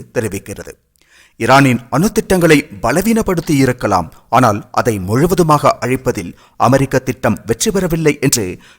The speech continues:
யூ எஸ் இன்டெலிஜென்ஸ் அறிக்கை கூறுகிறது. இருப்பினும், அமெரிக்க அதிபர் டொனால்ட் ட்ரம்ப் தமது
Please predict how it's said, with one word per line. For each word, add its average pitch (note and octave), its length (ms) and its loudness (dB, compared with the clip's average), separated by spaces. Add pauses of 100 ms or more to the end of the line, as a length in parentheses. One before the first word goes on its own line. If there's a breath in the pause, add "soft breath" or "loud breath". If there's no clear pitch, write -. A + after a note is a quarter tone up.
யூ B2 160 -2
எஸ் D3+ 260 2
இன்டெலிஜென்ஸ் C#3+ 640 0
அறிக்கை A#2 440 -6
கூறுகிறது. G2+ 560 -8 (680)
இருப்பினும், E3 420 2 (120)
அமெரிக்க F#3+ 440 0
அதிபர் E3 300 2
டொனால்ட் C#3 380 -2
ட்ரம்ப் A2+ 220 -2 (240 soft breath)
தமது B2 280 -2